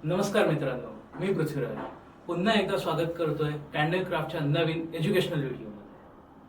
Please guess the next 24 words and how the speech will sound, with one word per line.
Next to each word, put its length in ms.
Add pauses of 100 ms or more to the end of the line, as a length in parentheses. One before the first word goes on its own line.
(440)
आज 240
आपण 320
स्टॉक 460
मार्केटमध्ये 480
अत्यंत 680
महत्त्वाचा 920 (680)
असा 180
टॉपिक 340
घेणार 240
आहोत. 220 (1400)
म्हणजे 220
काय, 220 (480)
सपोर्ट 440
म्हणजे 240
काय, 180 (500)
रेझिस्टन्स 640
म्हणजे 180
काय 260 (320)
आणि 280 (380)
ट्रेंड 220
लाईन 200
म्हणजे 240
काय. 220 (600)
कारण 320